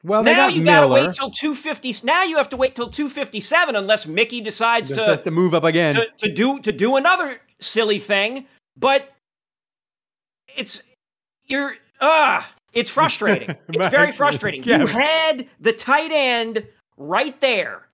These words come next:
Speaker 2: You had
Speaker 1: Yeah.
Speaker 2: him right there.
Speaker 1: Well, he's still there. He's still there. So we'll see. I wanna say Kevin is incredibly frustrated. You know who's not frustrated? Patrons,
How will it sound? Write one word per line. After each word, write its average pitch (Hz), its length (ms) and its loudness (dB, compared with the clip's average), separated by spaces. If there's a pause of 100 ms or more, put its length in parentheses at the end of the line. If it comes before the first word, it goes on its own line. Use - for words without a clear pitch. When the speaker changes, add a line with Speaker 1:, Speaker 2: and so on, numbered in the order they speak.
Speaker 2:
You 208 160 -4
had 233 240 2
Speaker 1:
Yeah. 214 80 2
Speaker 2:
him 165 100 -6
right 202 400 -4
there. 185 360 -4
Speaker 1:
Well, 320 120 -4
he's 254 140 -4
still 330 240 -2
there. 165 420 -4 (160)
He's 226 180 -4
still 226 280 -2
there. 135 280 -2
So 196 160 -2
we'll 220 180 2
see. 185 200 -2 (340)
I 185 160 0
wanna 226 220 -2
say 208 220 -2 (300)
Kevin 254 320 -2
is 180 140 -6
incredibly 160 520 -4
frustrated. 139 680 -6 (240)
You 170 120 -2
know 220 160 0
who's 170 160 -4
not 151 300 0
frustrated? 208 680 -2 (280)
Patrons, 143 760 -4